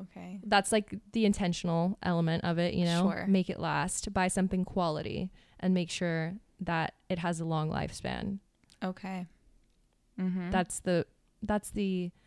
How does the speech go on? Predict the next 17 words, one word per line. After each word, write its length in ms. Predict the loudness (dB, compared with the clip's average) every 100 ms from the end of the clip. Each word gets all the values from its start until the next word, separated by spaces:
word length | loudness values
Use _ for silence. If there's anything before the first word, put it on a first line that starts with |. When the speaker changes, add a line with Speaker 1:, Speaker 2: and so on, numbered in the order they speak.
| _ _
Speaker 2:
sentiment 560 | 0 0 0 -2 -2
behind 340 | -4 -4 -4 -4
that 120 | -8
quote, 340 | -6 -4 -4 -10 _ -20 -20 -20 _ _ _
at 160 | 0 0
least 200 | 0 0
how 100 | 0
I'm 120 | 0
interpreting 540 | -2 -4 -4 -4 -2
it. 200 | -2 -4 -8 -12 0
<laughs> 240 | 0 0 -6 _ -20 -20 _ _ _ _ _ _ _ -2
But 240 | 4 4 4
yeah, 220 | 4 4
I 120 | 4
feel 160 | 2 4
like 180 | 2 2
that 280 | 2 2